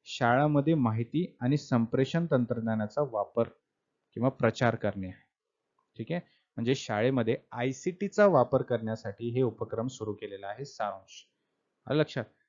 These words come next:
मनुष्यबळ विकास मंत्री स्मृती इराणी यांनी सात नोव्हेंबर दोन हजार पंधरा रोजी पोर्टल लॉन्च केलं होतं. कोणतं? सारांश. आलं लक्षात? सर्व सीबीएसई संलग्न शाळा आणि पालकांसाठी सारांश हे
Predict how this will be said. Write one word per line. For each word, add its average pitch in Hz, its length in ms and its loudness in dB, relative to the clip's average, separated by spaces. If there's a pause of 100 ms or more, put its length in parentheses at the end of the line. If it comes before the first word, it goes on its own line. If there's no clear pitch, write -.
(180)
मनुष्यबळ 170 600 4
विकास 147 380 2
मंत्री 131 320 0
स्मृती 123 440 -2
इराणी 110 360 -2 (100)
यांनी 117 400 -4 (560)
सात 135 460 4
नोव्हेंबर 127 440 4
दोन 123 160 2
हजार 123 160 2
पंधरा 113 500 4
रोजी 110 320 2
पोर्टल 113 520 -2
लॉन्च 104 300 -8
केलं 98 240 -14
होतं. - 180 -20 (880)
कोणतं? 113 360 4 (320)
सारांश. 101 720 -6 (260)
आलं 117 100 2
लक्षात? 131 280 4 (560)
सर्व 175 360 8
सीबीएसई 156 600 0
संलग्न 135 480 -2
शाळा 120 380 -2 (380)
आणि 123 160 -2
पालकांसाठी 117 840 0
सारांश 120 600 -2
हे 139 100 -4